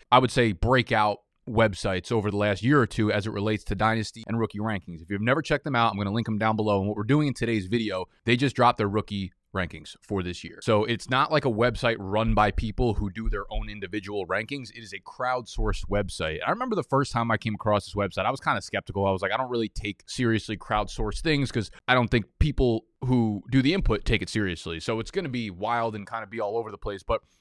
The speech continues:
they've done such a good job of keeping the actual input on their website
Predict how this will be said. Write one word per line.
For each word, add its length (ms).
they've 140
done 160
such 460
a 100
good 240
job 380
of 100
keeping 480
the 160
actual 480
input 500
on 140
their 140
website 500